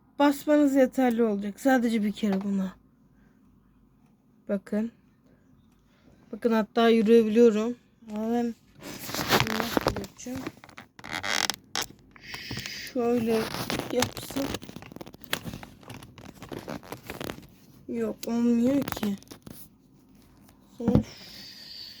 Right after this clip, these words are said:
şöyle ya da dur. W A S D ile gideceksiniz. Bakın.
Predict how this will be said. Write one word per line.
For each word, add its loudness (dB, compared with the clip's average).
şöyle -8
ya 2
da -2
dur. -10
W 4
A 2
S -4
D -2
ile -2
gideceksiniz. -10
Bakın. -4